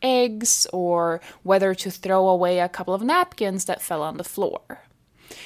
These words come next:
If I get annoyed or upset by this, or simply indicate that I don't want to discuss that level of decision making because it feels like I'm being scrutinized,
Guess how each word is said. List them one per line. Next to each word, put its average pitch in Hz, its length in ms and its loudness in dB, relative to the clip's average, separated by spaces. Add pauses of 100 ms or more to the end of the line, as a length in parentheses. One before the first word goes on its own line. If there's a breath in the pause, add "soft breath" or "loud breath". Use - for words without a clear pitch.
(120)
If 277 120 -6
I 370 140 4
get 453 220 0
annoyed 220 640 0
or - 180 0
upset - 540 -2
by 131 160 -4
this, - 580 -2
or 233 120 0
simply 349 440 -2
indicate 330 840 -2
that 214 300 -2
I 277 120 -4
don't 381 220 -4
want 359 240 -4
to 330 100 -6
discuss 294 580 -4
that 233 320 2
level 196 600 0
of 180 240 -4
decision 180 580 -2
making 156 540 -6
because 254 400 -6
it 320 140 -8
feels 427 380 -2
like 254 220 -4
I'm 277 240 0
being 220 240 -2
scrutinized, 294 1160 -4